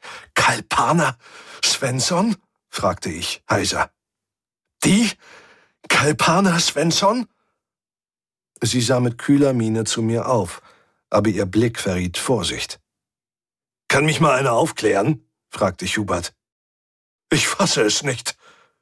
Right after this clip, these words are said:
Mein bitteres Lachen blieb mir fast im Halse stecken. „Jetzt weiß ich, woher ich sie kenne.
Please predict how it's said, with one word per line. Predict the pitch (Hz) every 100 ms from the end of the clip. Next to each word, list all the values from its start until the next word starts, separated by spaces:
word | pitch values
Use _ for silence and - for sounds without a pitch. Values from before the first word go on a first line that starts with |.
| _ _ _ -
Mein | 113 113 107
bitteres | - 123 117 -
Lachen | 117 110 127 117 110
blieb | 117 110
mir | 113
fast | 101 117 -
im | 104 98
Halse | 139 87 -
stecken. | - 92 85 87 - - - _ _ _ _ -
„Jetzt | 151 165 - 139
weiß | 165 202 151
ich, | 131
woher | 131 123
ich | 113 -
sie |
kenne. | 120 - 143 120